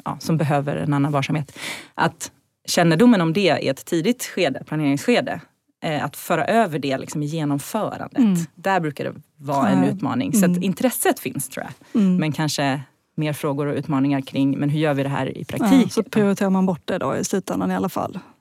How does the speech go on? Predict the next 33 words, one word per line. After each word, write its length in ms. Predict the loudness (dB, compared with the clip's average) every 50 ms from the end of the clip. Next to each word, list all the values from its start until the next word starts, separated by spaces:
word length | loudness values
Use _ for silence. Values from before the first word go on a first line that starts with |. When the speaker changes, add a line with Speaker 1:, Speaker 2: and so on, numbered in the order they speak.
| _ _ _ _ _ _ _ _ _ _
Speaker 1:
Ja, 380 | 2 2 4 4 4 2 0 0 -4 -6
ibland 300 | -4 0 0 0 2 0
kanske 180 | 0 0 2
det 80 | 2 2
är 400 | 2 0 -2 -4 -6 -4 -4 -2
rent 240 | 0 0 0 0 0
bara 180 | 0 0 0 2
bortprioriterat, 760 | 0 -2 -4 -6 -4 -4 -4 -4 -2 -2 -2 -2 -2 -4 -6
för 80 | -6 -6
det 60 | -4
är 40 | -2
andra 180 | -2 -2 -2 -2
frågor 260 | -4 -4 -4 -4 -4
som 200 | -2 0 -2 -2
får 160 | -2 -4 -8
ta 320 | -6 -4 -2 -2 -2 -2 -4 -6 -12 _ _ _ _ _ _ _ _ _ _ _ _ _ _ _ _ _
prioritet. 720 | -4 -2 0 0 0 0 2 2 2 0 0 -4 -10 -12 -12 _ _ _ -2
Eh, 260 | 0 2 2 2 0
och 160 | 2 4 4 4
ibland 340 | 4 4 2 2 0 0
så 80 | -2 0
kanske 240 | 2 2 2 2 0
det 100 | 0 0
är 40 | 2
bara 120 | 2 2
liksom 220 | 0 0 -2 -2 -2
kommunikationsöverföringen, 1600 | 0 0 0 0 0 -2 -2 -2 0 0 -2 -4 -4 -2 -2 -2 -2 0 0 2 4 4 4 4 2 2 2 2 0 0 2
eller 160 | 2 4 4
liksom 260 | 2 2 0 -4 -6
föra 360 | -6 -4 -2 0 2 2 2 2
över 260 | 2 2 0 0 -2
vikten 480 | -2 -2 -2 -2 -4 -4 -4 -4 -4 -2
av 280 | -2 -2 -2 -4 -4